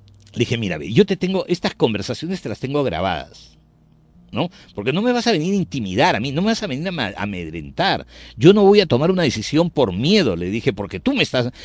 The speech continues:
porque además sería una decisión injusta. Porque al contrario, deberías, eh, eh, dar gracias al cielo porque estás casado con una mujer honesta y que sale a, a buscar que,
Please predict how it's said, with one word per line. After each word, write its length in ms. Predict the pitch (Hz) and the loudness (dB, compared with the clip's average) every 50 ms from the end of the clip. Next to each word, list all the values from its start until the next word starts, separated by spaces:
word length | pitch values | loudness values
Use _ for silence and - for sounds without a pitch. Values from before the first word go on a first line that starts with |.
| - - | -18 -6
porque 220 | - 127 - - 120 | -4 -2 0 0 0
además 200 | 117 117 151 175 | 0 0 0 0
sería 240 | - 156 147 170 180 | 0 0 0 -2 -2
una 120 | 180 165 | -2 -2
decisión 420 | 147 110 - - 101 - 175 185 | -2 -4 -4 -8 -6 -4 -4 -2
injusta. 720 | 175 131 110 90 - - 226 262 - - - - 90 - - - - - - - - - - - - | -2 -4 -6 -6 -2 0 2 2 2 0 -6 -10 -12 -12 -12 -16 -20 -20 -20 -20 -20 -20 -20 -8 -6
Porque 200 | - 123 113 123 | -4 -2 0 0
al 60 | 117 | 0
contrario, 400 | 101 110 110 - 196 202 190 156 | 0 -2 0 2 4 4 4 4
deberías, 460 | 120 104 104 117 139 151 160 160 147 | 4 2 2 2 2 2 2 0 -2
eh, 60 | - - 110 104 98 95 95 - | -4 -2 0 0 0 0 -2 -4
eh, 120 | 90 110 113 | -4 -4 0
dar 220 | 101 113 147 156 135 | 2 2 2 2 2
gracias 420 | 127 135 147 160 - - 120 - | 0 -2 -2 -2 -4 -8 -10 -10
al 140 | 98 90 85 | -10 -10 -10
cielo 340 | - - 139 143 156 180 185 | -10 -4 0 0 0 0 0
porque 220 | 165 - 107 98 | -4 -6 -8 -10
estás 180 | 98 - - 139 | -6 -6 -6 -4
casado 400 | - 143 123 - 151 147 147 131 | -4 -4 -2 0 2 2 2 2
con 160 | 120 117 110 | 0 -2 -2
una 140 | 143 151 147 | -2 -4 -6
mujer 340 | 120 104 104 - - 156 143 | -6 -8 -6 -2 0 2 2
honesta 500 | 110 104 135 180 202 - - - 262 269 - - - - - - - | 2 0 0 -2 -2 -4 -4 -6 -8 -8 -10 -16 -20 -20 -20 -14 -12
y 100 | - 98 | -12 -4
que 140 | - 127 113 | -2 -2 0
sale 400 | - - 175 196 196 196 196 175 | 2 4 4 4 4 2 0 -2
a, 60 | 151 | -2
a 140 | - 131 110 | -2 -2 -2
buscar 420 | 104 101 101 - - - 175 196 | -2 -2 -6 -6 -6 -4 -4 -2
que, 160 | - - 175 | -2 -2 -2